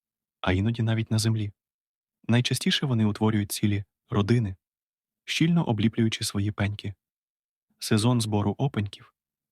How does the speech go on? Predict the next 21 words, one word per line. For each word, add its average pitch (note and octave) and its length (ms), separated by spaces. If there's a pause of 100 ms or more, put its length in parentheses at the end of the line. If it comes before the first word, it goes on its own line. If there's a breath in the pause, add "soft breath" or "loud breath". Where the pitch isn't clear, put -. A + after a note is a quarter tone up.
зазвичай C3 480
припадає G#2+ 460
на G#2 100
осінь, F#2+ 420 (600)
але E2+ 240
деякі A#2 320
види D#3 220
можна G2+ 300
знайти G#2 400 (280)
і - 120
навесні. A2 480 (680)
Їстівні A#2 540
та G#2 140
лікарські - 440
властивості. G2+ 600 (640)
Опеньки — A2 580 (340)
це - 160
справжній A#2+ 500
делікатес. A2 640 (720)
Їх G2 240
смажать, B2+ 520